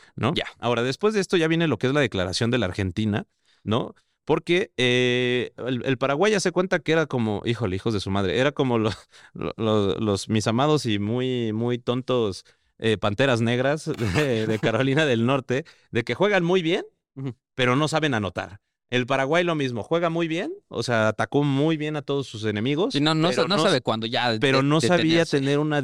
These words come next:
Speaker 1: una victoria decisiva que pudiera derrotar absolutamente tanto a las tropas uruguayas como
Speaker 2: Ajá.
Speaker 1: a las tropas, este, brasileñas.
Speaker 2: Ujú.
Speaker 1: Entonces, eh, lo que hace, eh,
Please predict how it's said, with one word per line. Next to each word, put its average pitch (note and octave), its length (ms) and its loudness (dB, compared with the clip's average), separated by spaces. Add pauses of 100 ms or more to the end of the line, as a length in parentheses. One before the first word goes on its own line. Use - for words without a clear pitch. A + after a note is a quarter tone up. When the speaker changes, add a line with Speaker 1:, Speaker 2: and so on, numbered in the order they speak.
Speaker 1:
una C#3+ 200 2
victoria C#3 420 2
decisiva C3 440 -2
que D3+ 220 -4
pudiera A#2+ 340 -2
derrotar A2+ 360 2
absolutamente A2+ 560 0
tanto G2 260 0
a G2 40 2
las F#2 180 0
tropas A#2+ 320 0
uruguayas G#2+ 480 0
como E3 420 -6 (220)
Speaker 2:
Ajá. G2+ 160 -6
Speaker 1:
a A2 100 0
las G2+ 240 0
tropas, A2+ 640 0
este, G2 340 0
brasileñas. F#2+ 680 0 (160)
Speaker 2:
Ujú. A#2 180 -10 (380)
Speaker 1:
Entonces, D#3 580 2 (400)
eh, A#2+ 300 4
lo A2+ 160 2
que B2 140 0
hace, C#3 640 4 (340)
eh, A2 200 2